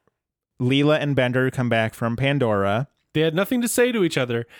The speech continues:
Speaker 2: so they listen to Bender's Eagles albums for twenty-seven hours.
Speaker 1: That's a lot of Eagles.
Speaker 2: That's a lo-, that's too many Eagles.
Speaker 1: But the floorboard has
Speaker 2: <laughs>
Speaker 1: so many more Eagles.
Speaker 2: So much more ego. <laughs>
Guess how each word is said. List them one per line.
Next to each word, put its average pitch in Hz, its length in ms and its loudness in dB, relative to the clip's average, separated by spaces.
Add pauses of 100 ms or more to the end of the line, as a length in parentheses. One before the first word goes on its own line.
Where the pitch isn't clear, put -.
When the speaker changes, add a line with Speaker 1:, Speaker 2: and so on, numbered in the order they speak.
(100)
Speaker 2:
so - 140 -2
they 180 100 2
listen 190 260 -2
to - 60 -2
Bender's 214 460 -2
Eagles 247 320 0
albums 139 380 -2
for 180 180 -2
twenty-seven 156 880 -4
hours. 107 680 -6 (520)
Speaker 1:
That's 233 160 -2
a 147 80 2
lot 131 360 2
of 113 100 -4
Eagles. 101 540 -2
Speaker 2:
That's 233 180 0
a 202 80 0
lo-, 208 380 -8 (400)
that's 240 300 -4
too 254 220 0
many 214 220 2
Eagles. 151 640 -2 (1400)
Speaker 1:
But 120 140 -4
the 113 80 -4
floorboard 113 560 0
has 92 300 -6
Speaker 2:
<laughs> - 280 -10
Speaker 1:
so - 480 -4
many 113 200 0
more 104 220 -2
Eagles. 98 680 -6
Speaker 2:
So 120 240 -8
much 98 320 -16
more 101 260 -14
ego. 104 480 -18 (480)
<laughs> - 80 -10